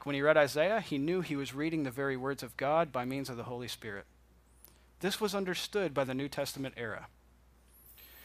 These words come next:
Um, when the Bible speaks, God speaks. This was the view of the apostles,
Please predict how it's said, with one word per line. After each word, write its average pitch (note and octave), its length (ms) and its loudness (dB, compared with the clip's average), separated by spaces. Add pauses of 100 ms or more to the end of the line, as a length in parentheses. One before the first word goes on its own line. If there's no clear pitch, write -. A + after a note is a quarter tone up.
(280)
Um, C#3+ 520 6
when E3+ 140 0
the E3+ 60 2
Bible A#3+ 300 8
speaks, - 560 0 (1200)
God A3 240 6
speaks. - 640 -6 (1040)
This E3+ 240 -2
was F3+ 180 0
the D#3 120 -2
view D3 460 0
of B2+ 240 -4
the B2 100 -6
apostles, E3 800 -2